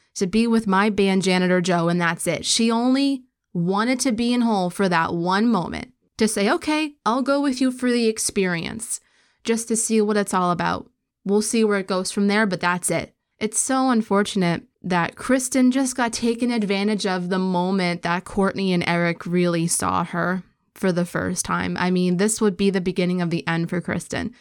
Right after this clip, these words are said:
I think maybe, as some of us could agree, Courtney Love needed to control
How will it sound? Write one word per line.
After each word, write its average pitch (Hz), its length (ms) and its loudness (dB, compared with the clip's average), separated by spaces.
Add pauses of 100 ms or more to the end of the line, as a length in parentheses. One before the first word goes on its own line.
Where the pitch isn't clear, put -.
(340)
I 233 80 0
think 311 220 -2
maybe, 330 340 2
as 254 160 0
some 262 180 0
of 214 100 -2
us 190 180 -2
could 180 180 -2
agree, 196 640 0 (160)
Courtney 254 380 0
Love 226 540 0 (220)
needed 233 640 4
to 214 140 0
control 185 720 0